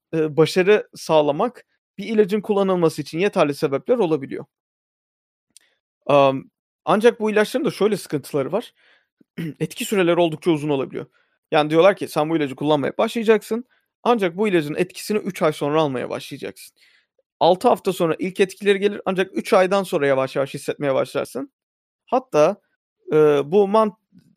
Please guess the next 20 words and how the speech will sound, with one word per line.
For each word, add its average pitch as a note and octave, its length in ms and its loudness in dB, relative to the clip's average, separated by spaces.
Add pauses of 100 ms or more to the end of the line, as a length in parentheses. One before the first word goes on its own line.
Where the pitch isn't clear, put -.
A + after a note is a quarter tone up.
(120)
ilacın E3+ 480 2
da, G#3 220 2 (440)
e, D#3 280 4
etkisini G#3 600 0
belki G3 300 4
hiç C4 140 -6
hissetmeyeceksin D#3 760 -4
ancak G3+ 420 0 (320)
ilacı F3 360 2
bırakmaya F3 400 2
başladığın E3 500 2
zaman C3+ 300 0
bunu D#3+ 140 -4
fark D3+ 260 0
edebilirsin D3+ 440 -4
gibi, C#3 320 -2 (460)
e, D#3+ 40 2 (280)
temel A3+ 400 2
şeyler A#3+ 320 2
söylenir. - 500 -4